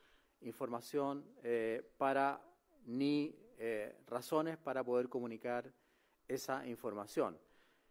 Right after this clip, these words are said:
Eh, sin lugar a dudas que para nosotros sería lo ideal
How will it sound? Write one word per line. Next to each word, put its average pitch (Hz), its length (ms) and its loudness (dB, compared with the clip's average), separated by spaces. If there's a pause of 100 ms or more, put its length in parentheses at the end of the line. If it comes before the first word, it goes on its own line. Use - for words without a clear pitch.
(180)
Eh, 123 380 4 (440)
sin 165 240 0
lugar 156 240 8
a 147 60 8
dudas 160 680 4 (540)
que 131 180 4
para 120 240 2
nosotros 143 960 0 (680)
sería 143 540 4
lo 123 120 4
ideal 147 580 6